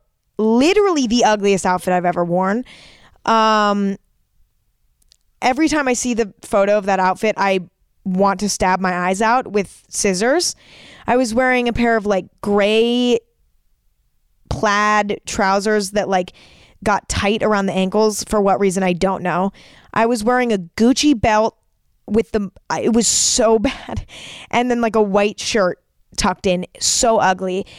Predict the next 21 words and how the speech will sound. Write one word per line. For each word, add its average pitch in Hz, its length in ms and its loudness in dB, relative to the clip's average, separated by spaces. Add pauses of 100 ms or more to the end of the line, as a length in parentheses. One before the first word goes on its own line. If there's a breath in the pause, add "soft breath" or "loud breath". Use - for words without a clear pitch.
(200 loud breath)
It, 240 200 2
it 254 100 0
doesn't 269 260 -2
sound 226 320 0
that 220 80 2
ugly, 233 320 0
but 214 160 0
I, 202 160 0
it 226 100 -2
just - 200 -8
didn't 247 280 -2
work 196 260 0
on 180 180 -2
me. 180 160 -4
It 190 80 -6
just 208 160 -6
didn't 233 240 -2
look 190 260 -2
right 220 240 0
on 226 180 0
me. 233 300 0